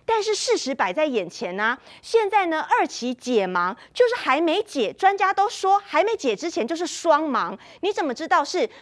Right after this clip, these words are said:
成功还是失败？这无关信心题，这个就是一翻两瞪眼。成功就是成功，我们就是好棒棒；失败的话，一场空。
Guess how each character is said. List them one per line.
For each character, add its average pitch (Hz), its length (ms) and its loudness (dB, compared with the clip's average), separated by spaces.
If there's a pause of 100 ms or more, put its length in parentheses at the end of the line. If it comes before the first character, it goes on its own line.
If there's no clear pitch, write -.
成 233 240 -2
功 269 160 2
还 254 140 -4
是 226 100 -8
失 208 240 -6
败？ 202 240 0 (200)
这 453 120 0
无 302 200 0
关 320 200 2
信 349 240 -4
心 262 240 -4
题， 160 280 -12
这 466 120 -2
个 359 80 0
就 370 120 -2
是 359 120 -6
一 302 140 -6
翻 302 240 -2
两 185 160 -6
瞪 226 220 -2
眼。 190 120 -2 (240)
成 381 280 2
功 453 160 0
就 415 100 -2
是 370 100 -4
成 254 280 -4
功， 262 200 4 (140)
我 226 100 0
们 233 120 0
就 339 100 -2
是 370 100 -2
好 226 220 0
棒 240 220 2
棒； 240 180 2 (180)
失 440 280 0
败 427 180 4
的 277 100 2
话， 294 320 4 (280)
一 359 120 0
场 180 300 -2
空。 226 340 4